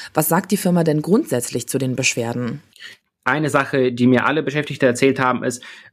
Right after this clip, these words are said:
Speaker 2: man hat uns unseren Urlaub gekürzt. Die hatten davor zweiunddreißig Tage im Jahr und haben jetzt zwanzig Tage. Da sagt die Sicherheitsfirma, ja, das stimmt, das haben wir gemacht,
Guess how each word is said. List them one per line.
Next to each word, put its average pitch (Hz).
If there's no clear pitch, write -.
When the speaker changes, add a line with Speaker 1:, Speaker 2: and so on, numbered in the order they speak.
Speaker 2:
man 123
hat 135
uns 127
unseren 120
Urlaub 104
gekürzt. -
Die 107
hatten 110
davor 104
zweiunddreißig 110
Tage 123
im 113
Jahr 110
und 113
haben 107
jetzt -
zwanzig 101
Tage. -
Da 117
sagt 120
die 113
Sicherheitsfirma, 117
ja, 120
das 117
stimmt, 151
das 135
haben 123
wir 120
gemacht, 135